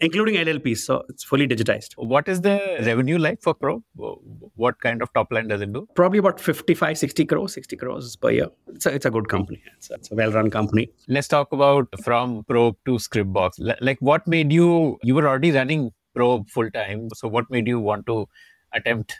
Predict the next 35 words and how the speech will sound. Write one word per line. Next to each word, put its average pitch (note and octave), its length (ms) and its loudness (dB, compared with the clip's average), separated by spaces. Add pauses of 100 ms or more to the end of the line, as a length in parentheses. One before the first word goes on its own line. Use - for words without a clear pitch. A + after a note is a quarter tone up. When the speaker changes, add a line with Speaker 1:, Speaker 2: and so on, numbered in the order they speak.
(140)
Speaker 2:
a G#2 80 -4
second G#2+ 340 -4
startup? F#2 400 -6
Speaker 1:
So A3+ 160 4
t-, - 200 -8
twenty A#3 420 4
eleven, G3+ 340 4
twenty F#3+ 300 4
twelve, F#3 500 2
what E3+ 220 4
happened G3 420 0
is G3 280 4
that, E3 380 0
so - 140 0
we F3 60 6
had F#3+ 100 2
three A3 140 4
co-founders D#3 580 2
at C3 300 -2
Pro-, B2+ 220 4
at A#2+ 120 0
Scriptbox. C3 640 -2
Ravi, D#3+ 240 2
myself D#3 380 -2
at C#3 120 -2
Probe, E3+ 220 4
and E3+ 140 2
we C3+ 100 4
got B2 220 2
in B2+ 60 0
Sanjeev, A2+ 440 2
who A#2 140 -2
was A2 220 -6
the - 100 -14
tech A#2+ 240 -6